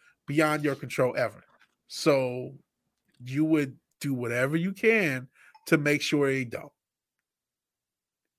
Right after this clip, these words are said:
Even at the peril of undermining the whole reason you want power,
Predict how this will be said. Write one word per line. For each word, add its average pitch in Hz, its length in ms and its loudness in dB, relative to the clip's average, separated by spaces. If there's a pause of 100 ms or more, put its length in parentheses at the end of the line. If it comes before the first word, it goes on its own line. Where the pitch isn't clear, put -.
(120)
Even 185 360 2
at 160 300 4 (460)
the 151 100 6
peril 147 800 2 (180)
of 143 680 2 (180)
undermining 156 720 2
the 139 120 0
whole 151 180 2
reason 147 320 0
you 143 100 -2
want 170 260 -2
power, 117 440 -2